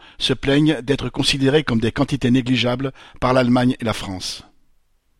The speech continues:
Mais avec l'approfondissement de la crise de l'euro, résultant de la spéculation sur les dettes souveraines, les relations inégales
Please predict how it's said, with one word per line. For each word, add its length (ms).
Mais 180
avec 240
l'approfondissement 840
de 60
la 100
crise 260
de 60
l'euro, 360
résultant 500
de 60
la 100
spéculation 720
sur 180
les 140
dettes 200
souveraines, 600
les 120
relations 400
inégales 580